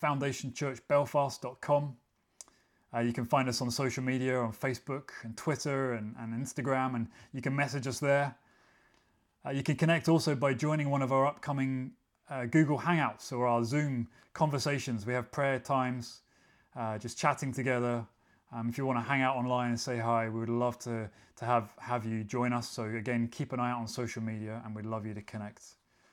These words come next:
Connecting electronically is one thing, and it's certainly very necessary at this time, this season.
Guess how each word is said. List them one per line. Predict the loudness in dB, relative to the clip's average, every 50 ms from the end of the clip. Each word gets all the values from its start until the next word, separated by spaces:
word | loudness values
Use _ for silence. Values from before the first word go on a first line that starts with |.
| _ _ _ _ _ _ _ _ _ _ _ _ _
Connecting | -2 0 0 0 0 0 2
electronically | 4 4 4 2 2 0 0 0 0 0 2 2
is | 2 2
one | 2 2 0 0 0
thing, | 0 2 2 2 2
and | 0 -2
it's | -2 -2
certainly | -2 -2 -2 -2
very | 0 0 0 0
necessary | 0 0 -2 -2 -4 -6 -6 -2 -2 0 0 0
at | -2
this | -4 -6 -8
time, | -8 -6 -4 -2 -2 0 0 -2
this | -2 -4
season. | -6 -4 -2 -2 -2 -2 -2 -4 -8